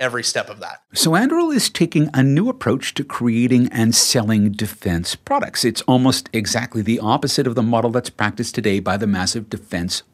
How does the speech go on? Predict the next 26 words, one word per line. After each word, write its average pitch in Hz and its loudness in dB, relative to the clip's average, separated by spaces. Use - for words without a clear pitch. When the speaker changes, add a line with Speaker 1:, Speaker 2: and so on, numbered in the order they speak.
Speaker 2:
primes. - -2
And 117 2
it's - -2
all 135 0
about 135 2
product 101 -2
market 87 -6
fit, - 0
which 107 -2
means 127 4
that 120 -4
they're 131 6
working 247 2
with 233 2
technologies 135 0
that 127 0
they 123 2
already 131 0
know 120 0
how 147 -4
to 165 -2
use 123 0
and 110 2
bring 101 4
to 101 -2
market, 180 2